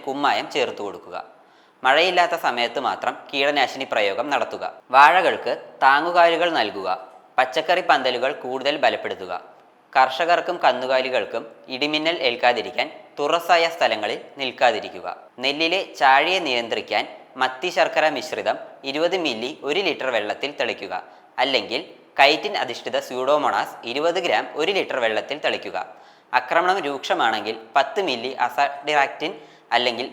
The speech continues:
രണ്ട് മില്ലി മാലത്തിയോൺ ഒരു ലിറ്റർ വെള്ളത്തിൽ കലക്കി തളിക്കുക. വാഴക്കന്ന് നടുന്നതിന് മുൻപ് കന്നിൻ്റെ അടിഭാഗത്ത് ചുറ്റും ചെത്തി വൃത്തിയാക്കി ചാണകലായനിയും ചാരവും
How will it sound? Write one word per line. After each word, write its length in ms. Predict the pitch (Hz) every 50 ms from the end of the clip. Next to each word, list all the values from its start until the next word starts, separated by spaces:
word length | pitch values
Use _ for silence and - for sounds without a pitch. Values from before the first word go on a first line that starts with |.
| 120 131
രണ്ട് 220 | 139 147 165 196 202 175
മില്ലി 260 | 139 123 120 120 139 175 - - 123
മാലത്തിയോൺ 600 | 123 120 123 135 143 - - - 156 143 143 170 190 175 - - 131
ഒരു 120 | 147 185 214 165 143 123
ലിറ്റർ 200 | 113 - - 135 127 113
വെള്ളത്തിൽ 340 | 107 107 104 - - 156 185 - - -
കലക്കി 260 | 123 113 110 - 123 - 113
തളിക്കുക. 320 | 95 90 - - 87 90 87 - - - - - - - _ _ _ _ _ -
വാഴക്കന്ന് 520 | 117 131 139 156 165 185 220 202 196 202 196 180
നടുന്നതിന് 460 | 143 123 123 127 143 143 151 160 160 160 131
മുൻപ് 260 | 104 98 98 104 131 - - - - - - - -
കന്നിൻ്റെ 500 | 143 139 143 147 147 156 156 156 165 180 185 - 127
അടിഭാഗത്ത് 580 | 127 143 156 160 139 123 104 98 92 - 123 143 - - - - - - -
ചുറ്റും 320 | - 139 135 - - 160 185 180
ചെത്തി 260 | - 131 123 - - 175 139
വൃത്തിയാക്കി 560 | 139 131 - - 185 165 123 101 - - 135 160 - - - - _ _ _ - 143
ചാണകലായനിയും 800 | 131 135 143 151 160 180 185 180 170 156 156 151 151 165 185 175 -
ചാരവും 400 | 165 131 120 120 127 135 160 175